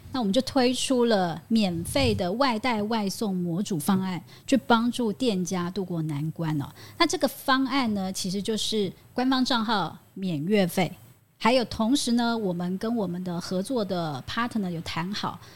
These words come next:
然后让我们的 partner 呢提供外带外送的模组，好，那个免租费，好，那也一起呢免费到七月底。那这样子可以让消费者呢，他可以在餐厅的官方账号上，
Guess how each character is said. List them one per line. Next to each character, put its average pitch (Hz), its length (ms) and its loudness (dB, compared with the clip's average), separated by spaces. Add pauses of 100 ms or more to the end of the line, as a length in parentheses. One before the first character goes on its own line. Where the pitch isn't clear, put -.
然 226 140 -2
后 247 40 -2
让 294 140 4
我 233 60 2
们 190 100 -2
的 196 80 0 (180)
partner 262 440 0
呢 196 160 0
提 190 200 -2
供 214 220 -2 (240)
外 285 160 2
带 269 220 2
外 254 200 2
送 226 240 0
的 190 80 -2
模 185 320 0
组， 190 200 -4 (360)
好， 165 240 -4 (180)
那 220 120 0
个 190 100 -2
免 190 240 0
租 247 320 0
费， - 300 0 (260)
好， 170 140 -4
那 190 160 -2
也 202 260 0 (280)
一 247 60 0
起 - 240 -2
呢 170 140 -2
免 170 220 -4
费 214 160 0
到 202 140 0
七 185 240 -4
月 185 160 0
底。 - 160 -10 (320)
那 302 100 4
这 302 100 -4
样 302 140 6
子 220 80 2
可 226 100 0
以 202 60 4
让 220 180 0
消 208 160 0
费 214 200 -2
者 170 220 -8
呢， - 80 -10 (100)
他 214 180 -2
可 208 160 -4
以 165 40 -4
在 190 140 -4
餐 220 380 -2
厅 220 160 -6
的 190 80 -2
官 190 180 0
方 190 160 0
账 185 160 -2
号 170 140 -4
上， 165 240 -2